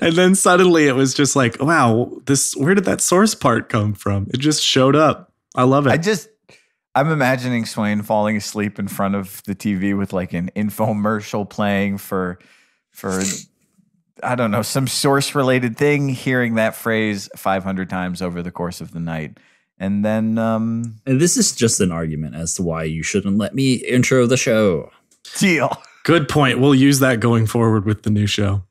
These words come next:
Speaker 3: Our next category is for best recurring segment.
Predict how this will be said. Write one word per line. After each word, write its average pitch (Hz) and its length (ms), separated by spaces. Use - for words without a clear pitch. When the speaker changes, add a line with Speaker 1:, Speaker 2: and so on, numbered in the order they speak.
Speaker 3:
Our 156 200
next 104 380
category 92 800
is 123 560
for 117 480
best - 640
recurring 107 800
segment. - 520